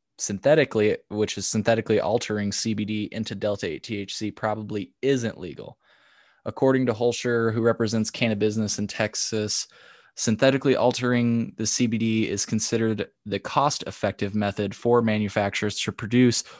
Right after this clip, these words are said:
wholesale Delta eight T H C, which otherwise only exists in fractions of a percent in hemp plants. This process, though, is federally banned,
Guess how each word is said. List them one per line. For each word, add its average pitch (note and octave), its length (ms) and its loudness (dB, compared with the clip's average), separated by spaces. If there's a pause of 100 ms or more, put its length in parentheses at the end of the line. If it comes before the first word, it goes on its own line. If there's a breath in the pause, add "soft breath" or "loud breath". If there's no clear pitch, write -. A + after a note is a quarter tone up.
(100)
wholesale C3+ 420 4
Delta A2 420 2
eight G#2 200 -2
T - 160 -2
H G2 180 -2
C, G#2+ 240 0
which G2 300 -2
otherwise C3 480 6
only A#2 240 2
exists G#2+ 360 -2
in G2 120 -4
fractions A2+ 520 0
of F#2+ 120 0
a G2+ 40 -4
percent - 520 -8 (340 soft breath)
in B2 220 2
hemp A2+ 420 -4
plants. - 440 -10 (320 soft breath)
This B2 180 2
process, C3+ 540 2
though, G2+ 340 -2 (100)
is A#2 340 0
federally G2+ 600 -4
banned, G#2 400 -6